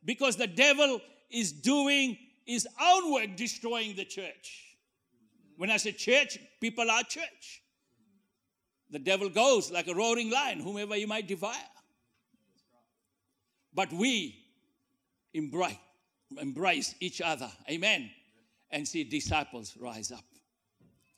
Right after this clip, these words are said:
Thirdly, Joel, just clap your hand when time's over, eh? To study the Word of God.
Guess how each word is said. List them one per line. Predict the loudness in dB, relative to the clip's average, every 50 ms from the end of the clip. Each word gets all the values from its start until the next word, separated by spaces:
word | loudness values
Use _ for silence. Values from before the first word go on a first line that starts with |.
| _ _ _ _ _ -2
Thirdly, | 2 2 2 2 2 0 0 0 -2 -4 -12 _ _ _ _ _ _ _ _ _ _ _ _ _ _ _ _ _ _ _ _ _ _ _ _ _ _ _ _ _ _ _ _ _ _ _ _ _ _ _ _ _ _ _ _ _ _ _ _ _ _ _ _ _ _ _ _ _ -20 -10
Joel, | -6 -4 -4 -4
just | -4 -6 -8 -8 -8
clap | -10 -10 -8
your | -8 -8
hand | -8 -8 -8 -10
when | -12 -12
time's | -12 -10 -10 -10 -12 -12
over, | -14 -16 -14
eh? | -14 -16 -16 _ _ _ _ _ _ _ _ _ _ _ _ _ _ _ -16 -16 _ _ _ _ _ _ _ _ -6
To | -6 -4
study | -4 -4 0 2 2 2 2 0
the | 0 0 -2
Word | -2 0 0 0 -2 -2
of | -4 -8 -10
God. | -16 -14 -14 -14